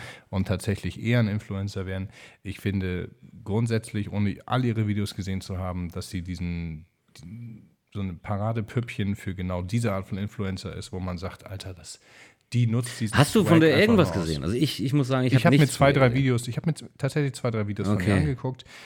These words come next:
Speaker 1: Sie macht so, so, so Do-it-yourself-Hacks-Geschichten. Sie, sie macht natürlich viele, viele Hoteltouren und wo sie halt dann doch mal irgendwie ist. Ähm, ich
Speaker 2: Aber die sind nichts Besonderes. Das sind tatsächlich
Speaker 1: Sie
Speaker 2: so
Speaker 1: ist,
Speaker 2: null acht fünfzehn Dinger,
Speaker 1: es,
Speaker 2: die macht
Speaker 1: es ist
Speaker 2: jeder mit dem iPhone
Speaker 1: null acht fünfzehn.
Speaker 2: und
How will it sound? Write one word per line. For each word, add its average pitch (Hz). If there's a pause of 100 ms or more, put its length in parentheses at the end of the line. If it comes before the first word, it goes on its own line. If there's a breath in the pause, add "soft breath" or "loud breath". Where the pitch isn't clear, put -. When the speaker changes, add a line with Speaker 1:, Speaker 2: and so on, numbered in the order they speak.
(220 loud breath)
Speaker 1:
Sie -
macht 101
so, 98
so, 95
so 92
Do-it-yourself-Hacks-Geschichten. 107
Sie, 90
sie 87
macht 95
natürlich 101
viele, 95
viele 95
Hoteltouren 101
und 92
wo 104
sie 107
halt 90
dann 90
doch 101
mal 107
irgendwie 98
ist. 95 (720 loud breath)
Ähm, 92
ich - (520)
Speaker 2:
Aber 107
die 123
sind 127
nichts 135
Besonderes. 120
Das 107
sind 117
tatsächlich 120
Speaker 1:
Sie 127
Speaker 2:
so 110
Speaker 1:
ist, 101
Speaker 2:
null 110
acht 107
fünfzehn 107
Dinger, 107
Speaker 1:
es, 104
Speaker 2:
die 101
macht 101
Speaker 1:
es 104
ist 107
Speaker 2:
jeder 110
mit 160
dem -
iPhone 101
Speaker 1:
null 110
acht 120
fünfzehn. 123
Speaker 2:
und 95